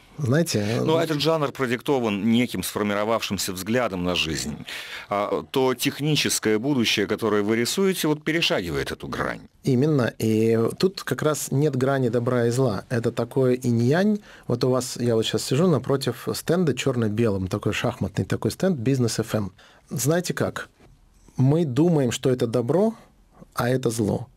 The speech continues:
Speaker 1: И наоборот. И вообще, если посмотреть философски, что человек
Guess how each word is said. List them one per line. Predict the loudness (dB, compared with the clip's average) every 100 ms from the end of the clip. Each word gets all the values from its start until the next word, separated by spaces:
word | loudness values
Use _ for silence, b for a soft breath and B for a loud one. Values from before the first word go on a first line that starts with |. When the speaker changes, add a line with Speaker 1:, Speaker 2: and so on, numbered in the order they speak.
| _ _ 0
Speaker 1:
И | 2
наоборот. | 4 2 0 0 -2 -8 -20 -4
И | 0
вообще, | 0 0 2 2
если | 2 0 -2
посмотреть | -2 -2 0 0 0
философски, | 2 0 2 0 0 0 0
что | 0 -2 0
человек | 2 2 4 2 0